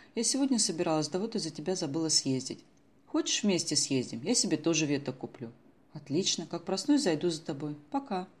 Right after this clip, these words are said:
«Пока и спасибо тебе». «Не за что». Кирилл Юрьевич ехал домой и с тоской думал о том, что сейчас творится в квартире. Особенно его пугали книги. Сколько придётся с ними возиться, а сын, похоже, увлёкся соседской девочкой.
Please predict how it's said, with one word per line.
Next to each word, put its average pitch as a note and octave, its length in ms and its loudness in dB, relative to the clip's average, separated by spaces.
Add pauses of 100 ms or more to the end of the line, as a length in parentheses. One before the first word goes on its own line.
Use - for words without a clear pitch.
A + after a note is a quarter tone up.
(180)
«Пока C4+ 360 0
и G3+ 40 2
спасибо G3+ 480 0
тебе». B2+ 320 -8 (180)
«Не C4 220 6
за D3+ 100 -2
что». - 280 -2 (3250)
Кирилл C4 220 6
Юрьевич G#3+ 500 2
ехал F#3 300 2
домой F#3+ 260 2
и G#3+ 40 0
с - 40 -6
тоской F3 320 0
думал E3 300 0
о D#3+ 80 0
том, G#3 140 0
что - 200 -2
сейчас E3+ 260 -2
творится E3 380 -4
в D#3+ 80 -10
квартире. C3 540 -4 (260)
Особенно A#3+ 380 -2
его E3 180 0
пугали D#3+ 360 -2
книги. C#3+ 440 -2 (400)
Сколько - 300 -4
придётся D#3+ 400 -2
с - 100 0
ними D3+ 140 4
возиться, C#3 560 -2 (100)
а D#3 80 -10
сын, B3+ 180 0
похоже, C#3+ 420 -4
увлёкся E3+ 340 -4
соседской D3+ 500 -4
девочкой. B2+ 500 -6